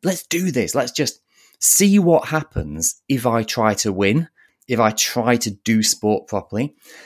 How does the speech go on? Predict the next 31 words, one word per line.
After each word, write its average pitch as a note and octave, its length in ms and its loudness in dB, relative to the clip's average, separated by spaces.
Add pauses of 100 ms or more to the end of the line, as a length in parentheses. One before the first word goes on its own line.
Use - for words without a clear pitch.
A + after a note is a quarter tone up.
(160)
And G#2 100 -4
so B2 80 2
I A#2 40 2
threw E3+ 260 0
myself B2 460 0
in. G#2+ 320 0 (360)
Um, A2 340 0
there B2+ 120 -2
was A#2+ 120 0
a B2 60 -2
rather, C#3+ 760 0 (960)
well, G2+ 260 -8 (540)
for, - 200 -8
for D#3 120 -2
an D3+ 80 2
outsider, D#3 880 0 (360)
thrilling A#2 600 0 (540)
and A#2 200 0
for B2 120 -2
me, A#2+ 440 2
nerve-wracking, G#2+ 960 0 (400)
um, A2 600 2 (360)
section - 520 -2
of G#2+ 200 -4 (180)
about B2 340 -2
five D#3 440 0
days C3 400 2
or G2 140 0
so, E2 360 -4 (760)
uh, A2 240 0
of - 220 -4